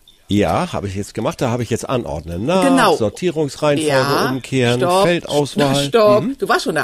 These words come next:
Speaker 2: An-, Anordnen nach. Und da
Speaker 1: Anordnen
Speaker 2: gibt
Speaker 1: nach.
Speaker 2: es der vorletzte Haken. In
Speaker 1: Ja.
Speaker 2: Gruppenanzeigen. Und dieser Befehl ist klasse, aber kriegt einen Preis dafür, dass er gut versteckt ist.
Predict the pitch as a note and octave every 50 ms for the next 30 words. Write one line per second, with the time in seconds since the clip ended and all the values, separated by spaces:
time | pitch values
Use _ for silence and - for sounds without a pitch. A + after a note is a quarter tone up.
0 | - - A3+ C4 C4+ B3 - - - G3+ G#3+ G#3+ - E3+ E3 E3 - D#3 C#3+ C#3+
1 | C#3 D3 D3 E3 A3 - - - _ _ _ - - - - - - - - G3
2 | F#3 - - D#3 E3+ A#3 B3+ - C#3 C#3 C3+ B2 A2+ A2 A#2+ E3+ G#3+ G#3 G3 G3
3 | - C4 C4 B3 A#3+ G#3+ - - - G3 F#3 D#3 C#3+ D3+ - C#3 B2 B2+ C3 _
4 | _ _ _ _ _ _ _ _ _ _ _ _ _ - - - - _ _ _
5 | _ _ _ _ - A3 A#3+ A#3+ A3+ A#2+ D#3+ F3 F3+ G3+ G#3+ - - G#3+ G3 -
6 | - E3+ E3 E3+ E3 - - G3 D3+ C3+ C#3 C3+ C#3 C3 - - - - - -
7 | - _ _ _ G#3 G#3 G#3 G#3 G3 - - - _ - - - - - - E3
8 | A3 C#4+ G4+ - F4+ E4 D#4 - A#3+ A3+ - - G#3 A3 A#3 - - D#3+ - -
9 | - - F#3+ E3 E3 F3 - D4+ C#4+ D#4 - - _ _ E3 E3+ E3 E3 D#3 G#3+
10 | C4+ D#4+ D#4+ - - - - - _ - - - G#3+ B3+ C#4 - - - - G#3+
11 | F#3 - - F3 E3+ F#3 A3+ B3 - - A3 G3+ G#3 - A#3 G3 G3+ G3+ G3+ G3
12 | F3 F3+ F#3 - - F#3 - - G#2+ - - G2 - - -